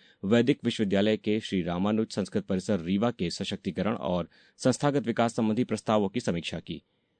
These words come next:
बैठक में परिसर के लिए कुल दो सौ तैंतालीस पदों के सृजन का प्रस्ताव तैयार किया गया, जिसमें एक सौ सत्रह शैक्षणिक, चार प्रशासनिक और एक सौ बाईस गैर शैक्षणिक पद शामिल हैं।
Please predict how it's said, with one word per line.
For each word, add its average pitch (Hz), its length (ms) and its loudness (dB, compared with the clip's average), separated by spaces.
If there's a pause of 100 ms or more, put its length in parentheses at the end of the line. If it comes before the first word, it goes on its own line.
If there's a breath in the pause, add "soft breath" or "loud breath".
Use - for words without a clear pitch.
(100)
बैठक 107 340 2
में 131 100 2
परिसर 101 360 0
के 104 120 0
लिए 110 140 4
कुल 101 220 2
दो 101 160 0
सौ 117 140 0
तैंतालीस 107 420 2
पदों 104 240 0
के 104 220 0 (240 soft breath)
सृजन 110 320 4
का - 120 2
प्रस्ताव 95 340 2
तैयार 85 240 0
किया 87 200 -2
गया, 98 160 0
जिसमें 98 380 0 (300 loud breath)
एक 117 140 2
सौ 123 100 0
सत्रह 120 360 0
शैक्षणिक, 113 460 -2 (160)
चार 95 260 2
प्रशासनिक 92 560 -2
और 87 220 0 (260 soft breath)
एक 104 120 0
सौ 117 140 2
बाईस 107 340 4
गैर 107 320 2
शैक्षणिक 123 480 -2
पद 104 200 2
शामिल 82 340 -2
हैं। 82 160 -10